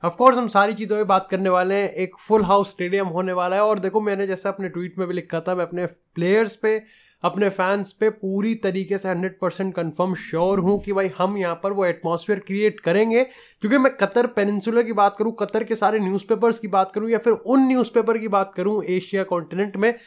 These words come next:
जो कि इस मैच को कवर कर रहे हैं, इस मैच की रिपोर्टिंग कर रहे हैं, सबने एक चीज़ तो कन्फर्म करी है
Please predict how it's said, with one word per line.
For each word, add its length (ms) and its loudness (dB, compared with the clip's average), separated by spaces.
जो 120 4
कि 120 2
इस 160 -2
मैच 340 2
को 100 2
कवर 260 2
कर 160 -4
रहे 140 2
हैं, 60 4
इस 160 -4
मैच 240 -2
की 100 -2
रिपोर्टिंग 480 -2
कर 120 -2
रहे 80 4
हैं, 80 4
सबने 340 0
एक 360 -2
चीज़ 200 -2
तो 80 -2
कन्फर्म 400 -2
करी 200 -2
है 160 -6